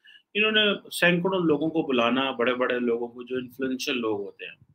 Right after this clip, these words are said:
ये जो आरिफ नकवी हैं, ये basically एक, अ, जो, अ, दुबई बेस्ड अबराज ग्रुप है, उसके भी ओनर थे। तो ये कहते थे, "मैं दस बारह अरब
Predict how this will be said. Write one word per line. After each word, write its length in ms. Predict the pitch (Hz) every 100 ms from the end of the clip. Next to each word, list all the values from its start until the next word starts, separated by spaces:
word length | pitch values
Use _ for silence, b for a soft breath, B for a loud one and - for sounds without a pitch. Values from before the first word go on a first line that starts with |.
| _ _ _ _ _ _ _ _ _ _
ये 60 | 135
जो 140 | 143
आरिफ 320 | 170 147 202 214
नकवी 320 | 180 170 196
हैं, 100 | 196
ये 180 | 202 208
basically 460 | 175 170 190 190 202
एक, 440 | 190 170 170 - 170 165 160 -
अ, 160 | 135 135
जो, 480 | 135 139 139 139 139 127 -
अ, 260 | 107 110 110 _ -
दुबई 380 | - 127 135 160
बेस्ड 420 | 170 143 143 -
अबराज 480 | 123 117 120 135 131 -
ग्रुप 280 | 135 143
है, 60 | 147
उसके 300 | 143 139 151
भी 160 | 143 123
ओनर 240 | 104 101
थे। 200 | - - _ _ _ _ _ _ _ _ _ _ -
तो 100 | 123
ये 60 |
कहते 240 | 131 135 143
थे, 100 | 143
"मैं 140 | 139
दस 220 | 131 120 127
बारह 220 | 123 123
अरब 200 | 123